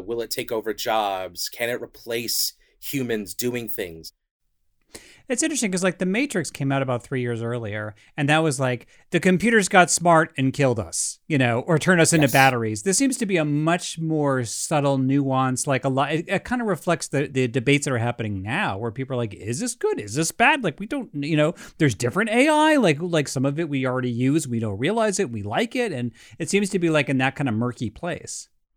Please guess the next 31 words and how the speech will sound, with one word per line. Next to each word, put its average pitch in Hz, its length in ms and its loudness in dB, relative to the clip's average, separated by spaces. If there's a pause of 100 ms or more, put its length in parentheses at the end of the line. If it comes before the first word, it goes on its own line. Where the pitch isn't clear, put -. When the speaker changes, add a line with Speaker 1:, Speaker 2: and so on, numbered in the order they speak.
(500)
Speaker 1:
Not 160 280 2
only 160 200 0
that, 127 460 0 (260)
but 139 380 0 (280)
what, 151 260 2
one 156 260 -2
thing 151 480 -2
the 131 100 -6
series 131 540 -4
never 123 400 -4
resolves, 101 720 -2
and 104 80 -6
I 107 100 -2
will 127 180 0
get 120 140 -8
into 98 140 -8
spoiler 98 420 -8
here 107 220 -6
because 98 320 -10
this 117 160 -8
is 113 120 -8
where 101 380 -4 (460)
it, - 180 -14
it 127 140 -6
kinda 143 240 0
clicks - 360 -4
in 147 80 -2
your 123 140 -2
brain 117 400 -2
when 101 140 -8
you've 98 180 -14